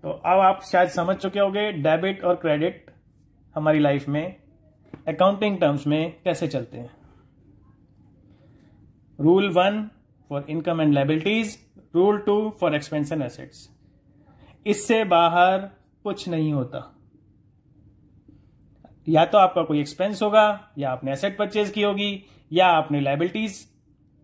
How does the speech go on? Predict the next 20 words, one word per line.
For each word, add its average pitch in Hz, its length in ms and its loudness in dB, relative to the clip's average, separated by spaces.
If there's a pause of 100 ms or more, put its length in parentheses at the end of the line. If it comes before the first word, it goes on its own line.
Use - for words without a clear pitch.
(400)
बना 185 260 4
ली 202 140 -2
हैं, 208 80 6
अपनी 196 240 2
इंक्रीज 196 340 -6
कर 202 100 0
ली 196 140 -4
हैं, 202 200 0 (300)
या 233 180 2
आपकी 175 200 0
कोई 196 180 -2
इनकम 147 300 -4
है। - 160 -18 (2000)
अगर 160 160 4
आप 165 140 2
कोई 160 120 2
एक्सपेंस 196 440 0
करते 214 280 0
हो, 220 180 2 (1000)
तो 226 340 2